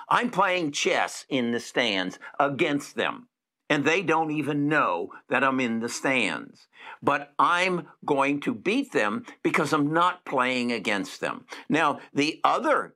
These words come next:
change that is happening is our supply chain. We have recognized, I mean, look at the car industry. The cars aren't available because of semiconductors. We made a decision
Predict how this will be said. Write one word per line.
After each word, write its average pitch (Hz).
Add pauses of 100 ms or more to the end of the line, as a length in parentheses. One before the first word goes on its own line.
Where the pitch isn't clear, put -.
change 110 (160)
that 120
is 110
happening 101 (160)
is 147
our 226
supply 240
chain. 139 (460)
We 165
have 277
recognized, 123 (200)
I 143
mean, 147 (120)
look 147
at 277
the 349
car 269
industry. 104 (760)
The -
cars 151
aren't 208
available 156 (240)
because 135
of 143
semiconductors. 123 (260)
We 208
made 202
a 165
decision 113